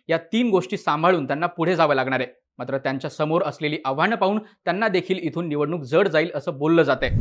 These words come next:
आता या दोन्ही मतदारसंघात कधी काळी शिवसेना मजबूत स्थितीत होती, मात्र आता ही स्पेस भाजपनं घेतलीय. विद्यमान खासदार शिवसेना शिंदे गटात राहिल्यामुळं नाइलाजानं भाजपला हे मतदारसंघ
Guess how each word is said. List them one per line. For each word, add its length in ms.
आता 140
या 80
दोन्ही 280
मतदारसंघात 760
कधी 180
काळी 200
शिवसेना 400
मजबूत 360
स्थितीत 360
होती, 420
मात्र 160
आता 200
ही 120
स्पेस 440
भाजपनं 420
घेतलीय. 320
विद्यमान 400
खासदार 360
शिवसेना 380
शिंदे 260
गटात 260
राहिल्यामुळं 460
नाइलाजानं 600
भाजपला 440
हे 120
मतदारसंघ 540